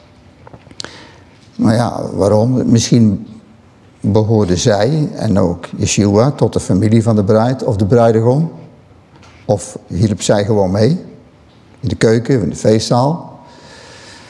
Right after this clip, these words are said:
met bedienen. Nou goed, dat, dat staat er niet expliciet bij, dus dat, dat laten we gewoon zo. Maar wat we wel weten is dat daar iets misging op die bruiloft.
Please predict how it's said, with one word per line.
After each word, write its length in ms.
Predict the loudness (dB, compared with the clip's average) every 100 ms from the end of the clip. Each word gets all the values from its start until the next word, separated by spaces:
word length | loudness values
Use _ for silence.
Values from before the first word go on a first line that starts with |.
| -20 -20 -20 -12 -2
met 180 | -2
bedienen. 540 | 0 0 2 2 0 -4 -14 -12
Nou 220 | -6 -4 -6 -8
goed, 220 | -8 -4
dat, 220 | -4 -4
dat 140 | -8 -4
staat 280 | -2 -2
er 60 | -2
niet 120 | -2
expliciet 440 | -2 -4 -4 -2 2
bij, 220 | 0 0
dus 160 | -2
dat, 220 | -4 -6 -6
dat 200 | -4 -2
laten 240 | 0 2
we 60 | 2
gewoon 200 | 2 2
zo. 260 | 0 0 -4 -16 -20 -20 -20 -20 -20 -6
Maar 140 | 0 4
wat 160 | 4
we 120 | 4 2
wel 280 | 4 4
weten 380 | 4 4 2 0
is 140 | 2 2
dat 180 | 2
daar 200 | 0 0
iets 140 | 0 4
misging 600 | 4 4 0 -2 -2 -6 -10 -8 0
op 100 | 2
die 120 | 2
bruiloft. 600 | 2 0 -2 -4 -8